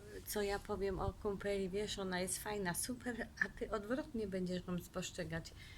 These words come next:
No i właśnie tym się różnimy, że patrząc na jakąś osobę, widzimy zupełnie coś innego. I tak jest z nami,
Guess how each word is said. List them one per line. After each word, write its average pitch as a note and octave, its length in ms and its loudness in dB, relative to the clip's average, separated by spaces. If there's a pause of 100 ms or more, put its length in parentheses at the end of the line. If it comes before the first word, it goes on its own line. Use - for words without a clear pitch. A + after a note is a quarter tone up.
(300)
No A3+ 100 6
i C#4 60 10
właśnie A3+ 360 4
tym G#3 200 0
się G#3 240 2
różnimy, G#3 500 4
że F3+ 160 0 (1500)
patrząc A#3 440 4
na F#3+ 160 2
jakąś G#3 480 0 (160)
osobę, D3+ 560 0 (920)
widzimy A3+ 420 6
zupełnie G#3 560 6
coś F#3+ 260 -2
innego. E3 480 0 (1120)
I D4+ 100 0
tak A#3+ 300 -2
jest - 280 -2 (100)
z E3+ 120 2
nami, E3+ 480 4